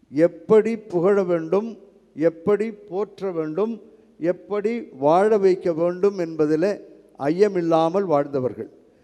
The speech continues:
இதைத்தான் தங்களுடைய குழந்தைகளுக்கு வாழையடி வாழையாக அவர்கள் சொல்லிக் கொடுத்தார்கள். இதைத்தான், இப்படித்தான் வாழ வேண்டும் என்று தங்கள் குழை-, தன்னு-, தங்களுடைய குழந்தைகளுக்கு பாடம் சொல்லிக் கொடுத்தவர்கள். ஓய்வு நாளிலே இதை பற்றி அதிகம் பேசுவார்கள்.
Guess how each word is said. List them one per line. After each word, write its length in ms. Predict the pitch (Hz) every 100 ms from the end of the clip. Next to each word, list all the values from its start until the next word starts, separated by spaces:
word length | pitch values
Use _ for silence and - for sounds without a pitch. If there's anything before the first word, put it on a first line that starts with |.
| _ _
இதைத்தான் 540 | - 160 175 208 226 233
தங்களுடைய 480 | 208 190 180 175 165
குழந்தைகளுக்கு 800 | 165 175 202 190 175 170 - 208
வாழையடி 560 | 165 175 202 202 180
வாழையாக 520 | 175 160 180 180 160 160
அவர்கள் 360 | 214 190 175
சொல்லிக் 320 | 160 190 226
கொடுத்தார்கள். 580 | 226 160 156 147 120 110 - _ _ _ _ -
இதைத்தான், 520 | 160 165 196 208 226
இப்படித்தான் 600 | 196 185 180 180 208 214
வாழ 280 | 165 190 202
வேண்டும் 280 | 180 170
என்று 260 | 170 180 214
தங்கள் 340 | 196 170 160
குழை-, 320 | 156 180 208 196 -
தன்னு-, 320 | 160 170 170
தங்களுடைய 520 | - 170 165 160 151
குழந்தைகளுக்கு 880 | 147 175 208 208 175 165 - 117 - - _ _
பாடம் 460 | 160 180 208 220
சொல்லிக் 400 | 208 185 170 160
கொடுத்தவர்கள். 480 | 156 147 151 127 113 107
ஓய்வு 400 | - 156 208 214
நாளிலே 400 | 190 160 156 185
இதை 160 | 196 165
பற்றி 340 | 160 170 -
அதிகம் 420 | 202 165 190 185 151
பேசுவார்கள். 640 | 180 180 160 127 107